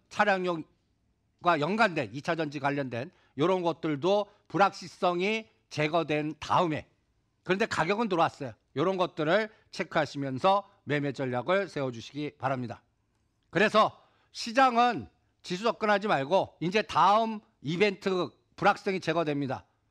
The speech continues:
만약에 오늘 공부한 바스켓이 하나 나오면, 호재가 나오는데도 재료 노출 나오면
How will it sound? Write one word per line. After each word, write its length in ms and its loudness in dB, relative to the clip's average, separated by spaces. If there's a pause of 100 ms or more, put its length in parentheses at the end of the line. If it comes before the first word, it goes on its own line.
(440)
만약에 760 2 (420)
오늘 260 2
공부한 560 2 (260)
바스켓이 580 -2
하나 260 2
나오면, 580 2 (640)
호재가 320 2
나오는데도 680 4
재료 260 0
노출 300 -2
나오면 420 2